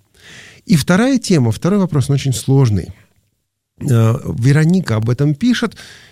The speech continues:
и не одна она, потому что Вероника здесь формулирует это подробнее всего. А тут также пишут о том, что дети бывают непослушными.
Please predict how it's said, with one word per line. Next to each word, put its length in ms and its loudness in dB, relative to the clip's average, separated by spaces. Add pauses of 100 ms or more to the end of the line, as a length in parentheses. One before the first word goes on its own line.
и 100 2
не 140 4
одна 400 2
она, 240 2
потому 300 -4
что 140 -4
Вероника 400 0 (100)
здесь 220 -2 (200)
формулирует 460 2
это 100 -6
подробнее 500 0
всего. 380 -2 (400)
А 160 2
тут 320 -4
также 260 0
пишут 300 -2
о 40 -2
том, 120 -2
что 160 -6
дети 240 0
бывают 320 -2
непослушными. 640 -2